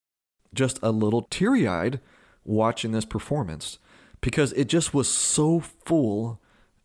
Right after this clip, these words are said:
of the Christmas spirit. Again, traditional Christmas music,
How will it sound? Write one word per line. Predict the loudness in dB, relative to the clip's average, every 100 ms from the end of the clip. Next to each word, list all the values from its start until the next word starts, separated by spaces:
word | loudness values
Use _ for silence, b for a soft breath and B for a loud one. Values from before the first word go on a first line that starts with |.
| -4
of | -2
the | -2
Christmas | -2 -2 -2 -4
spirit. | -4 -4 -6 -8 -16 _ _ _ _ _ _ _ _ -4
Again, | 0 2 0
traditional | -2 -2 0 0 -2
Christmas | -4 -4 -2 -2 0
music, | 2 2 4 4 2